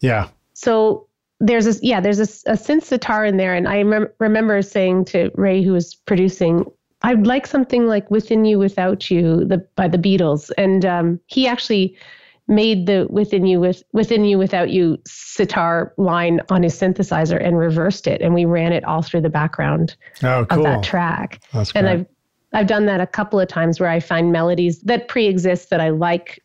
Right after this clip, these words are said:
Speaker 2: for tracks, and then I'll just create them in some way and warp them and reverse them or different things like that.
Speaker 1: Now, do you feel like when that stuff is happening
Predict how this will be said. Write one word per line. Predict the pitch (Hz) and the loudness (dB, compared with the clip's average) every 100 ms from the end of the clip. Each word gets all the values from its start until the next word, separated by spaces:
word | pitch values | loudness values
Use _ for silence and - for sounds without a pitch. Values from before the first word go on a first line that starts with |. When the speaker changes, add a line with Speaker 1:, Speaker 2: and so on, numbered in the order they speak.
| - | -14
Speaker 2:
for | - - | -6 -4
tracks, | - 147 - - | -2 -4 -4 -4
and | 185 | 0
then | 170 | 2
I'll | 156 151 | 2 0
just | 147 160 - - - | -2 -4 -8 -12 -10
create | - 190 - | -2 -2 0
them | 175 | 0
in | 165 | 0
some | 156 170 160 | 0 0 0
way | 156 156 | 0 0
and | 156 156 156 | 0 0 0
warp | 175 160 147 | 0 0 -2
them | - 165 | -2 0
and | 156 | 0
reverse | 156 151 143 - | 0 0 -2 -2
them | 147 147 165 - | -2 0 0 0
or | 156 139 156 - _ - 190 185 - | -2 0 -2 -4 _ -4 -2 -2 -2
different | - - 156 | 0 0 0
things | 175 170 | 0 -2
like | - 175 | -2 -4
that. | 262 359 _ _ - | -4 -6 _ _ -2
Speaker 1:
Now, | 165 | 0
do | 151 180 | 0 0
you | 196 | 0
feel | 214 202 | 0 2
like | 175 170 160 | 2 0 -4
when | 143 139 143 | -4 0 0
that | 139 135 143 | 0 -2 -6
stuff | - 147 - | -4 -4 -2
is | 135 | -4
happening | - 135 127 139 131 123 123 | -2 -2 -2 -2 0 0 -2